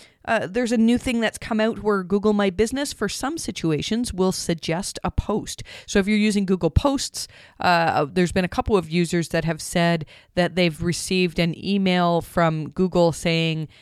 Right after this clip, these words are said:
uh, a suggestion, "Hey, you could make this into a Google post." And they team to say, uh, tend to be basically testimonials, um,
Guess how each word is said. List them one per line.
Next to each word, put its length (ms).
uh, 320
a 80
suggestion, 800
"Hey, 240
you 200
could 160
make 200
this 180
into 180
a 60
Google 260
post." 420
And 120
they 100
team 260
to 200
say, 280
uh, 440
tend 200
to 60
be 380
basically 480
testimonials, 1000
um, 540